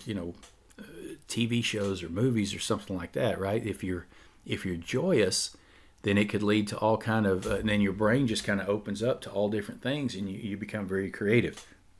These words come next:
Um, you know, people who are, who are joyful seem to be more reasonable. Um, you know, the old adage is, "Would you rather be happy or would you rather be right?"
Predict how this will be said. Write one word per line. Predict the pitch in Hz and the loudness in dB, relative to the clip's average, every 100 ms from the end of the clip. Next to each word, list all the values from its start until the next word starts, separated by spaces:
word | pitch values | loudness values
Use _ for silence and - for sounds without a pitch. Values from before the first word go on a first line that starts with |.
| - - - - - - - - | -20 -20 -20 -20 -20 -20 -20 -4
Um, | 110 90 82 80 - - _ - - - - - _ - | -2 -2 -4 -10 -20 -20 _ -20 -20 -20 -20 -20 _ -6
you | 117 | -2
know, | 101 | 2
people | 113 107 | 4 4
who | 110 | 6
are, | 113 101 101 - | 6 4 0 -4
who | 107 | 0
are | 101 | 0
joyful | 87 - 104 160 - 104 101 - - - - | -2 2 4 4 4 -2 -2 -8 -20 -20 -10
seem | - - 123 | -2 2 4
to | 120 | 4
be | 104 110 | 4 6
more | 113 107 | 6 6
reasonable. | 92 117 120 82 71 - _ _ _ _ - | 4 4 2 -2 -10 -16 _ _ _ _ -12
Um, | 107 92 85 95 - _ _ - _ _ _ _ - - | -4 -4 -4 -10 -20 _ _ -20 _ _ _ _ -20 -14
you | 110 | -6
know, | 90 | -2
the | 95 | 2
old | 92 101 | 4 6
adage | 95 104 120 | 6 6 4
is, | 87 82 | 2 -4
"Would | 87 95 | -4 0
you | |
rather | 92 101 92 | 0 2 0
be | 98 | -2
happy | - 110 135 151 | -2 -2 0 0
or | |
would | 104 95 | 0 0
you | 107 | 0
rather | 101 101 | 2 0
be | 92 92 | -2 -4
right?" | 95 117 - | -2 -4 -6